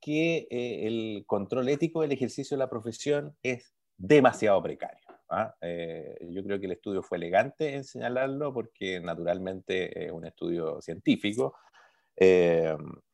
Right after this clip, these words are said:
pero, eh, la, la situación que ellos daban, y me voy a referir exclusivamente a la situación chilena, es, eh, realmente preocupante.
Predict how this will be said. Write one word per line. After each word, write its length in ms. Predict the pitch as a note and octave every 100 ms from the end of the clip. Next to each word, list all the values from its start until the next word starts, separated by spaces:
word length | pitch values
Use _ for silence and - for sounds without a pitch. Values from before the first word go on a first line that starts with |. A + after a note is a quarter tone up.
| _ _ -
pero, 520 | A#2 G#2+ F#2+ E2+ -
eh, 420 | F#2 C#2 - D2+ B1+
la, 260 | C2+ A#1 -
la 200 | E2 D#2
situación 480 | - F2 D#2+ C3+ D#3+
que 100 | D#3+
ellos 200 | B2+ A2
daban, 340 | B2+ C3 C3+
y 60 | A#2+
me 100 | G2+
voy 80 | G#2
a 60 |
referir 340 | - - F#2 F2+
exclusivamente 760 | - E2+ - G#2 G#2 G#2 -
a 80 | G#2+
la 120 | F#2
situación 500 | - D#2 D#2 - F#2
chilena, 600 | - G2+ G2 E2 F#2+ A#2+ -
es, 480 | F#2 F#2 F#2 - -
eh, 320 | E2+ E2 D#2+
realmente 540 | - G2 A#2+ C3 D3 C3+
preocupante. 800 | G#2+ F2 F#2 C#3 G#2+ - - -